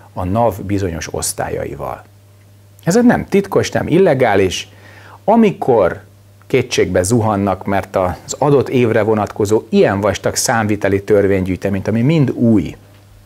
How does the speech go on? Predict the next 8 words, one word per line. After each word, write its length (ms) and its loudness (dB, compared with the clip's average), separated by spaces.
nem 160 2
tudják 400 2
valamilyen 340 2
esetre, 540 0
például 240 2
a 60 -6
tiédre 420 2
értelmezni, 840 0